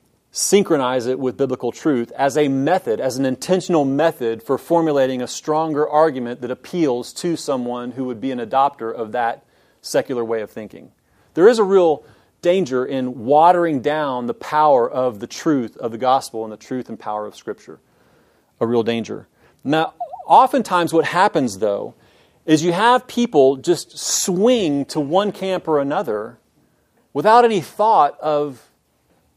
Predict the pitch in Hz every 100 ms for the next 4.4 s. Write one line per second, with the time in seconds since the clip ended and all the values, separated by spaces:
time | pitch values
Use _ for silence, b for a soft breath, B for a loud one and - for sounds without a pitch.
0 | - - - 208 226 202 175 - 196 175
1 | 185 175 160 - 170 156 117 143 131 104
2 | 175 131 87 _ _ _ _ 120 160 208
3 | 190 175 143 160 165 147 143 131 113 127
4 | 143 131 110 _